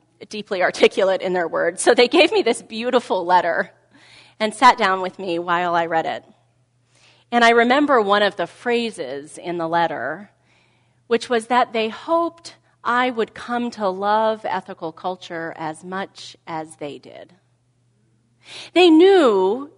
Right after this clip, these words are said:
that it wasn't my tradition yet.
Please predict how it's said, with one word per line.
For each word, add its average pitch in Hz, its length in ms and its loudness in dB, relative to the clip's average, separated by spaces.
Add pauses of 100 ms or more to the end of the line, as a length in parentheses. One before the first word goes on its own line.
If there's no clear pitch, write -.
(400)
that 302 100 2
it 277 120 4
wasn't 302 460 4
my 220 220 2
tradition 214 840 -4
yet. - 560 -4